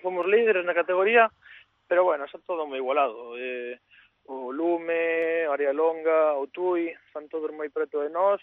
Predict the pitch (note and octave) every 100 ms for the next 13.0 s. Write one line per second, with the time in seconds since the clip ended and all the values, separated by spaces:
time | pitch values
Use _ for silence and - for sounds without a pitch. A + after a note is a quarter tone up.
0 | - D3 C3+ - E3 D#3+ D#3+ - _ -
1 | - - D#3+ D#3 D#3 D#3 D#3 D3 F#3 F3+
2 | F3 E3 F#3 E3+ F3 E3 F3 E3+ E3+ F3
3 | F3+ F3+ F#3 - - - D#3+ D#3 D3 F3
4 | E3+ E3+ E3+ - E3 E3+ F3 F3+ F3 F3+
5 | F3 F3 D#3+ - _ - - - - F3
6 | E3+ E3 E3 D3+ C3 B2 B2+ A2 - C#3+
7 | _ _ - _ - D3 D3 E3+ E3 E3
8 | E3 E3+ E3 D#3+ D#3+ D#3 D3+ D3+ D3+ D3+
9 | F3 D#3 D3+ E3 C#3+ D#3+ E3 D#3+ D#3 -
10 | D#3+ E3 D#3+ D#3 D3+ D3+ D3+ E3+ A3 A#3
11 | G#3 F3 - E3 E3+ E3 D#3+ D#3+ D#3+ D#3
12 | F3 B3+ G#3+ B3+ A3 D3+ C#3 D3 C#3+ C#3+